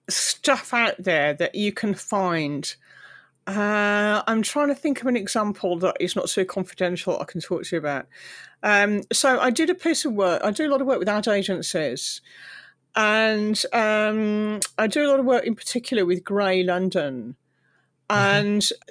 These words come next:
Speaker 1: they had, uh, the United Nations for a client, which was pretty exciting, made a change from, um, F M C G, you know. And, uh, the United Nations said, "We've got a problem, um, reaching, um, younger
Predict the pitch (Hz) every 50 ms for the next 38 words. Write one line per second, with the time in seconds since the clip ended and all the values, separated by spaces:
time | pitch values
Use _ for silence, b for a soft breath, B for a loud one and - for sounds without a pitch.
0 | 214 185 - - 254 247 247 254 254 247 247 254 214 - 240 226 214 202 196 185
1 | 185 175 170 - - - 196 190 175 175 170 196 190 190 190 190 180 180 180 -
2 | - - 185 175 185 185 - - 190 160 147 - - - - - 147 147 - -
3 | - 185 165 170 170 147 - - - - - 143 - _ - - 147 135 131 127
4 | 123 - - - 143 127 135 - - 135 135 135 143 147 147 143 135 - - 160
5 | 147 135 143 - - - 143 143 139 135 120 - 147 139 131 131 - 147 - -
6 | 156 139 143 - - 151 139 135 - 156 151 135 135 139 143 143 131 127 123 -
7 | B B B B B B B B B B B B B B _ _ - 202 196 196
8 | 196 190 190 190 190 190 190 190 190 185 - 226 208 196 196 190 196 190 233 226
9 | 233 247 240 240 240 240 240 - 226 - - 190 185 190 185 - 185 160 165 -
10 | - - 170 156 151 165 185 208 - - - 226 214 202 208 196 - - - 208
11 | 185 180 - 165 156 143 139 139 139 135 - - - 160 156 151 151 147 147 147
12 | 151 151 151 135 - 175 170 175 170 170 165 - - - 165 143 135 135 135 135
13 | 131 - - - 160 156 147 143 147 147 143 143 147 147 143 151 147 b b b
14 | b b b b b b b b b _ - 175 175 170 165 165 165 156 - 170
15 | 139 127 120 120 120